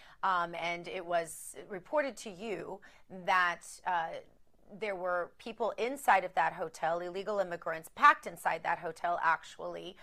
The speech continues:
hundreds of them, that, uh, the hotel was sold out,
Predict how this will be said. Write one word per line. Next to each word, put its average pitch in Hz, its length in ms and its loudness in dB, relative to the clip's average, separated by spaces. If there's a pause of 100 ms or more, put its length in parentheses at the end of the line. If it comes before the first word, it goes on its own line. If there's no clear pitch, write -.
(200)
hundreds 262 460 -2
of 160 200 -2
them, 165 300 -10 (760)
that, 185 320 4
uh, 202 120 2
the 190 100 -2
hotel 208 320 0
was 185 140 -6
sold 311 360 6
out, - 360 4